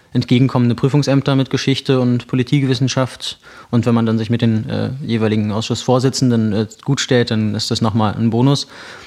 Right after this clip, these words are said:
Ähm, geht jetzt schlecht, aber wenn man sich die Studienordnung vergleicht, dann findet man halt, die heißen ein bisschen unterschiedlich, aber da gibt's dann auch die Politikfeldanalyse, findet man da wieder, oder internationale Beziehungen, Ideengeschichte.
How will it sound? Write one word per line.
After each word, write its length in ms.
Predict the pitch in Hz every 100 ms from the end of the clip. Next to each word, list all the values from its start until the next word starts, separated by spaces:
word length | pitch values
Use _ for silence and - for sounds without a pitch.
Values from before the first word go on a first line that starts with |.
| - -
Ähm, 920 | 117 120 117 113 113 104 92 95 78 - - 131 _ _ _
geht 140 | 127
jetzt 160 | 117 -
schlecht, 380 | - 139 - -
aber 200 | 127 117
wenn 80 |
man 140 | 120 120
sich 160 | 113
die 100 | -
Studienordnung 600 | 127 147 147 143 123 135 123
vergleicht, 520 | 113 107 113 139 -
dann 100 | 120
findet 280 | - 131 120
man 160 | 117
halt, 240 | 113 117 113
die 80 |
heißen 320 | 107 123 131 127
ein 40 |
bisschen 200 | 127 151
unterschiedlich, 500 | 131 165 156 170 156
aber 120 | 127 123
da 60 |
gibt's 180 | 117 -
dann 100 | 117
auch 120 | 95
die 100 | - 110
Politikfeldanalyse, 880 | 113 107 139 - 135 131 123 123 123
findet 260 | 127 127
man 120 | 120
da 120 | 120 113
wieder, 320 | 120 123 117 - - -
oder 260 | 123 117 110
internationale 640 | 127 131 120 - 120 117
Beziehungen, 680 | 107 - - 131 131 123 117
Ideengeschichte. 920 | 117 120 131 127 - 127 - 123